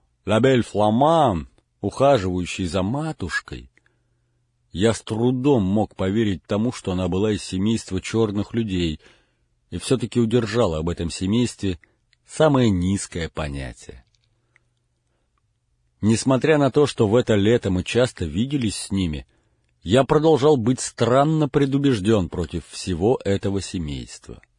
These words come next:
В сущности же вот кто такие были Епифановы. Семейство их состояло из матери,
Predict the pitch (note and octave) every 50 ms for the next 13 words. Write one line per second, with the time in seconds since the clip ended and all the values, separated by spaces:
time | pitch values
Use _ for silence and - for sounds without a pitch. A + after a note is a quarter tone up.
0 | _ _ _ _ _ _ _ _ _ _ _ _ _ _ _ _ _ _ _ _
1 | _ _ _ _ _ _ _ _ _ _ _ _ _ _ _ _ _ _ _ _
2 | - - - - - A#3 A#3+ G#3+ - - G3 F#3 - - G3+ F#3 D#3+ E3+ F3 F3
3 | G3+ B3 C4+ G#3 - - - - C3+ B2+ B2 G#2+ - - A#2+ G#2 - - C#3 D3
4 | D3+ D3 C#3 B2 F#2+ E2 G#2 A2+ A2+ A2+ A#2 G2 - - D#2 C#2+ F#2+ G2 - G#2
5 | F#2 - F#2+ E2+ C#2+ B1+ - B1+ C2 - - _ _ _ _ _ _ _ _ _
6 | _ _ _ _ _ _ _ _ _ _ _ _ _ _ _ _ _ _ _ _
7 | _ _ _ _ - - D#3+ F#3 G3 G#3 G3 D3 - - - F#2+ E2+ - - G2+
8 | F#2 - G#2 G#2 A2 G#2 G2 G2 G2 F#2 E2 E2+ F#2+ G#2+ C3 D#3 F3 - - D3+
9 | C#3 C#3+